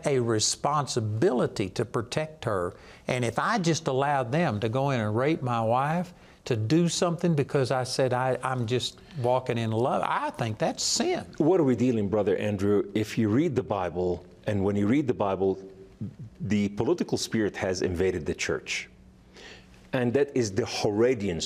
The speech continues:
Speaker 2: uh, uh, you know, uh, Herodian spirit. So basically, when, uh, King Herod,
Speaker 1: That's what
Speaker 2: you
Speaker 1: I
Speaker 2: know,
Speaker 1: would
Speaker 2: was
Speaker 1: call the Herodian
Speaker 2: Uh,
Speaker 1: spirit.
Speaker 2: Herodian,
Speaker 1: So, <laughs>
Speaker 2: yeah.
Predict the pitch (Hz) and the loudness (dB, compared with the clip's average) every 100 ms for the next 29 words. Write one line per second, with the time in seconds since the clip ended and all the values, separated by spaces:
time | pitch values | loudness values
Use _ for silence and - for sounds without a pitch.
0 | - 101 76 85 - 64 - 113 104 87 | -2 0 0 -2 -4 -6 -2 0 0 0
1 | - 92 87 - - 113 135 107 82 - | -2 -2 -2 -2 0 2 2 -2 -4 -2
2 | 92 - - - - - - - - - | -2 -2 -6 -14 -16 -18 -18 -12 -4 2
3 | 113 - 101 139 151 131 123 113 107 98 | 2 0 -2 0 0 0 2 2 2 0
4 | 92 101 - 127 107 156 - 127 120 139 | -2 -2 0 0 0 0 2 2 2 0
5 | 120 - 143 135 127 113 120 123 151 127 | 0 0 0 2 0 2 2 2 2 2
6 | 110 101 107 - - 139 135 135 - 151 | 0 0 -2 0 2 4 4 2 2 2
7 | 135 131 147 | 2 2 0